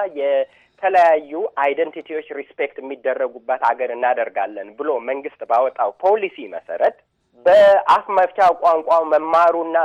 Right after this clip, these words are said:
ራሱን ማስተዳደሩ በኦሮሚያ ውስጥ ትክክል ሆኖ ሳለ በፌዴራል መንግስቱ ግን አማርኛ ብቻ ሆኖ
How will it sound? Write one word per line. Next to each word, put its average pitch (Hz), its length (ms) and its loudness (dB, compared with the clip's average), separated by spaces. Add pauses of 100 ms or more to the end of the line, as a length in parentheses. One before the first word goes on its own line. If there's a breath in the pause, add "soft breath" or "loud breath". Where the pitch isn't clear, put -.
ራሱን 156 340 0
ማስተዳደሩ 139 760 -2
በኦሮሚያ 147 560 2
ውስጥ 78 200 -10 (480)
ትክክል 240 440 -4
ሆኖ 175 260 -2 (140)
ሳለ 120 380 2 (640)
በፌዴራል 226 640 2
መንግስቱ 170 420 -6 (120)
ግን 120 180 -10 (100)
አማርኛ 196 540 0 (200)
ብቻ - 280 -10 (160)
ሆኖ 123 200 -8